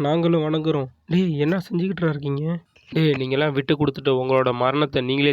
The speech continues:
தேடிக்கிறீங்களாடா? என்ன பைத்தியகாரத்தனமான முடிவோட எடுக்கிறீங்க? கொஞ்சம் பொறுமையா இருங்கடா. நானும் செய்யறேன். சரி இருங்க,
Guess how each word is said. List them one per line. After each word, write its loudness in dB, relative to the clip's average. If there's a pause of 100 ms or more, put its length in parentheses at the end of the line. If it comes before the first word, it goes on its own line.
தேடிக்கிறீங்களாடா? 0 (560)
என்ன 2 (100)
பைத்தியகாரத்தனமான 2
முடிவோட 4
எடுக்கிறீங்க? -2 (240)
கொஞ்சம் 0
பொறுமையா 4
இருங்கடா. 0 (540)
நானும் 2
செய்யறேன். 2 (320)
சரி 4 (240)
இருங்க, 0